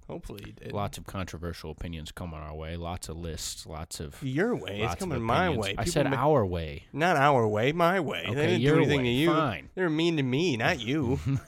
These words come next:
Speaker 2: <laughs>
Speaker 1: Nobody's ever mean to you. They're
Speaker 2: Yeah,
Speaker 1: mean to
Speaker 2: whatever.
Speaker 1: me. It's stupid.
Speaker 2: <laughs>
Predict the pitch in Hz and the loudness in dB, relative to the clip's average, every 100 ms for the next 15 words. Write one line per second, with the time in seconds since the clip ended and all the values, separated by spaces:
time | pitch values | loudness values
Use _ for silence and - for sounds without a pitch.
0 | 202 - 254 - - - 190 247 240 247 | 2 6 4 4 -2 2 6 8 8 6
1 | 196 170 190 165 143 196 139 107 123 175 | 4 4 4 2 2 2 2 0 4 6
2 | 117 120 147 147 110 98 - - - 156 | 8 8 8 8 6 0 -2 -10 0 4
3 | - 220 214 208 - - - | 4 2 0 -2 -4 -8 -8